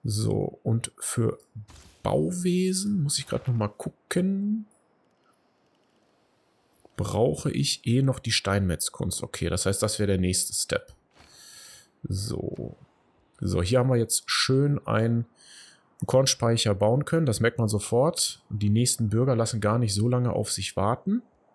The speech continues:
Handwerker dauert sogar nur vier Runden hier.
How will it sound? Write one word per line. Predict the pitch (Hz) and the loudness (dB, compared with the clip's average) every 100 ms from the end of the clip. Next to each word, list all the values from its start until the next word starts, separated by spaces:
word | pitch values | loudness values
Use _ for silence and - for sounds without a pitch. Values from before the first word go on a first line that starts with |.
| _ _ _ _ _ _ _ - - - - | _ _ _ _ _ _ _ -12 -12 -12 -2
Handwerker | 139 143 135 139 127 | 0 2 2 2 2
dauert | 120 127 - | 2 2 0
sogar | 117 | 0
nur | 113 107 | 2 0
vier | - - 113 | -2 -2 0
Runden | 104 123 147 185 170 | 0 2 0 0 -2
hier. | 165 180 190 196 202 | -2 0 0 0 -4